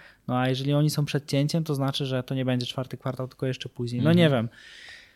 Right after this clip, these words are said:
Speaker 1: Ja liczę na to, że to będzie czwarty kwartał, <laughs> ale jestem gotowy też na to, że to będzie znacznie później. E, myślę, że to nie jest taki bardzo głęboki kryzys. E, też zależy, jakich się ma klientów. Widać po software house'ach, jeżeli klienci są europejscy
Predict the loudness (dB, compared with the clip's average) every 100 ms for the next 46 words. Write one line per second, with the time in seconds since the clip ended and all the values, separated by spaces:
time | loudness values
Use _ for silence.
0 | _ _ 4 8 10 10 8 6 4 4
1 | 4 4 8 8 8 4 2 2 4 8
2 | 10 10 8 2 4 6 6 6 4 6
3 | 4 4 4 2 2 -2 -2 -2 -2 -4
4 | -4 -4 -4 -8 -8 -8 -8 -6 -6 -4
5 | -4 -6 -14 -10 -8 -6 -6 -8 -6 -2
6 | -2 -2 -4 -2 -2 0 -2 -8 -10 -6
7 | -4 -4 -4 -4 -6 -10 _ -2 0 0
8 | -2 -2 -2 -6 -6 -4 0 0 0 -6
9 | -8 -4 -2 -2 -2 0 2 4 2 0
10 | -2 0 0 0 -2 0 0 0 -2 -4
11 | -20 -20 -10 -4 2 2 2 -2 -2 -4
12 | -4 -2 -2 0 -2 -2 -2 -4 -4 -2
13 | -2 -4 -4 -2 -2 0 0 0 2 2